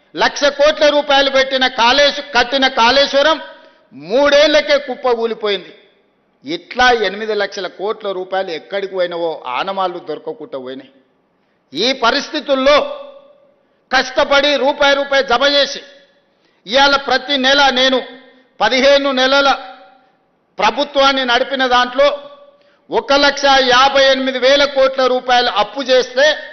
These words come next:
ఒక లక్ష యాభై రెండు వేల కోట్ల రూపాయలు ఆయన చేసిన అప్పులకు అసలుకు మిత్తికి కట్టాల్సి వచ్చింది.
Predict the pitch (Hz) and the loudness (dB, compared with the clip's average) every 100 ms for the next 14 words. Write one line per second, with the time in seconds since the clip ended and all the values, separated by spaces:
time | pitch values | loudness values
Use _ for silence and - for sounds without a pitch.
0 | - - _ _ _ _ _ _ _ _ | -20 -20 _ _ _ _ _ _ _ _
1 | - 196 294 302 285 302 294 269 262 285 | -8 -2 2 2 2 2 4 4 4 4
2 | 285 277 269 269 311 302 285 285 285 269 | 2 2 2 2 4 2 2 2 2 0
3 | 269 277 277 262 262 240 233 262 262 262 | 0 0 2 2 2 0 2 0 0 0
4 | 226 220 277 277 277 294 240 254 254 262 | 0 0 2 2 2 2 2 0 -4 -8
5 | 226 226 226 254 202 190 190 190 180 151 | -10 -10 -14 -6 -4 -2 -2 -4 -6 -14
6 | 151 | -16